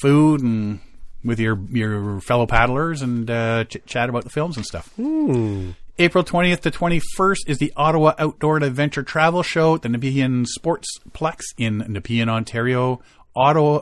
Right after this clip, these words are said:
Speaker 1: uh, adventure ottawa dot C A for more info. That's a good one to go to. It's, um,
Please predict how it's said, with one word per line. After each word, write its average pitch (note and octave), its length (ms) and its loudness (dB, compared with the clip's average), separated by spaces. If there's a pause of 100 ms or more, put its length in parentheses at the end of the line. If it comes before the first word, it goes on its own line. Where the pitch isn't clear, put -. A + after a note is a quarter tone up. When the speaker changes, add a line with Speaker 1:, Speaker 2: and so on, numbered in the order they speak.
(120)
Speaker 1:
uh, C#3 120 2
adventure D#3+ 500 2
ottawa C3+ 460 4
dot A#2 220 0
C - 200 -6
A A#2+ 100 0
for G#2 160 -6
more G#2 380 -2
info. B2 560 -2 (480)
That's B2+ 220 4
a B2 60 2
good G#2+ 160 -2
one G#2 160 0
to G2 80 -4
go G2+ 180 -2
to. G#2+ 240 -2
It's, - 300 -6
um, G#2+ 480 0